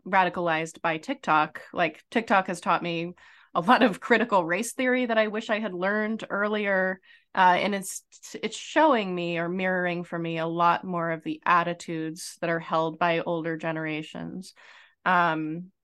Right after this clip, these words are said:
and there's just this, I've said this to you before, uh, you'll see,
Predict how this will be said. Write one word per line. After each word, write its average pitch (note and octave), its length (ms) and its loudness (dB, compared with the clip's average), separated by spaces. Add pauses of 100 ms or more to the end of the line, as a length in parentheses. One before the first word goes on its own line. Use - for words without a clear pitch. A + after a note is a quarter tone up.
and A#3 120 6
there's B3+ 200 2
just - 420 -2
this, F#3 640 -4 (840)
I've A#3 200 6
said G#3+ 220 4
this G3+ 180 -8
to G3+ 100 -8
you F3 140 -2
before, E3+ 760 -4
uh, F#3 220 4
you'll G3 220 -2
see, G3+ 760 -4